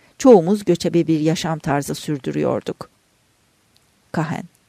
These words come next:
bin dokuz yüz doksan dört, sayfa elli, elli bir.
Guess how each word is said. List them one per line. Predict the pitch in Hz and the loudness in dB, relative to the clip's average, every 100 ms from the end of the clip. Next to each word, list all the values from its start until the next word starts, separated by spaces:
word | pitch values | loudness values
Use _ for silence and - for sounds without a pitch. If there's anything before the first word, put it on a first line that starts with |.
| - | -10
bin | 175 | -6
dokuz | 147 - 160 | -6 -6 -8
yüz | |
doksan | - - - 156 139 | -8 -8 -8 -8 -8
dört, | - - - _ _ _ - | -10 -12 -20 _ _ _ -14
sayfa | - 135 151 - 208 - _ _ | -8 -8 -6 -6 -8 -10 _ _
elli, | 151 143 139 180 214 _ - | -6 -6 -6 -10 -12 _ -8
elli | 156 - | -8 -8
bir. | - - | -10 -14